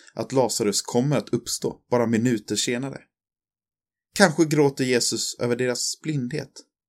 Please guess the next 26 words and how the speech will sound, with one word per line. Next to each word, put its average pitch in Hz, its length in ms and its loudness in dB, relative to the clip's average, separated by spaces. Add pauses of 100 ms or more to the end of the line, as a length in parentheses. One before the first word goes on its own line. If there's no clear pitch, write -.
(460)
Han 165 220 4
som 151 220 2
själv 139 280 4 (160)
är 139 460 0
uppståndelsen 104 760 -6
och 101 160 -8
livet 120 340 -6 (120)
står 127 340 -2
framför 120 460 -2
dem 98 220 -6 (380)
och - 200 -10
ändå 117 480 0 (140)
tror 98 200 -4
de 95 100 -6
att 98 200 -6
det 92 60 -4
är 90 40 -2
kört - 460 -8
för - 140 -10
Lazarus. - 580 -10 (1120)
Möjligtvis 101 560 0
gråter 90 340 -4
Jesus 82 420 -6
över 87 380 -6 (100)
både 80 220 -6
och. - 220 -12